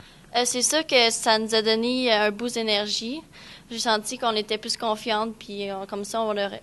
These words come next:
on a pu, comme, mieux com-, mieux combattre les, les, l'autre équipe, mieux, euh, mieux, euh, les tenter de, de, comme, de s'imposer contre les autres.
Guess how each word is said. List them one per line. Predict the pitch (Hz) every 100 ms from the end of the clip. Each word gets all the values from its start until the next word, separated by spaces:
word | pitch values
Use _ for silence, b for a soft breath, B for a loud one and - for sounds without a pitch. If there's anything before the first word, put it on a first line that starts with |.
| - -
on | 233
a | 214
pu, | 214 240 233 226 - - - - - -
comme, | - 208 202 - -
mieux | 240 226 226
com-, | 214 208 202 - - - - - -
mieux | 226 233 233
combattre | 233 214 208 214 - 208
les, | 202
les, | 190 196 190 190 - - -
l'autre | 208 214
équipe, | 202 202 214 - 202
mieux, | 214 214 208
euh, | 202 190 196 B B B B B B -
mieux, | 220 220 226 214
euh, | 185 175 - - - - - - - - - - - 208
les | 214 208 196
tenter | 240 202 202 233 226
de, | 208 202 185 170 175 202 - - - - - - -
de, | 226 220 - - - - - - - - - - - - - -
comme, | 220 208
de |
s'imposer | 214 226 226 220 214 220
contre | 214 208
les | 208 208
autres. | 208 214